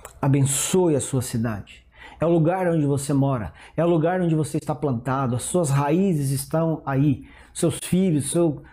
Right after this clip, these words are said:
seu casamento foi construído aí. Sua história foi construída aí onde você está. Então, ore.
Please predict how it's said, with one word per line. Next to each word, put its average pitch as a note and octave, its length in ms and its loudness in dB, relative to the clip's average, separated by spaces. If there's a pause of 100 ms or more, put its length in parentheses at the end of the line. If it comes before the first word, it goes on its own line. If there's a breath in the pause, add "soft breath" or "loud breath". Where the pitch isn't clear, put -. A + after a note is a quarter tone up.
(100 loud breath)
seu E3+ 160 -2
casamento E3 640 0
foi E3 120 0
construído D3+ 460 0
aí. D3+ 320 2
Sua E3+ 280 -2
história F#3 520 -4
foi E3+ 140 -2
construída D#3 500 -2
aí C#3+ 80 0
onde C3+ 260 -2
você C#3 120 -4
está. B2+ 280 -2
Então, E3+ 320 0 (400 loud breath)
ore. D#3 360 -2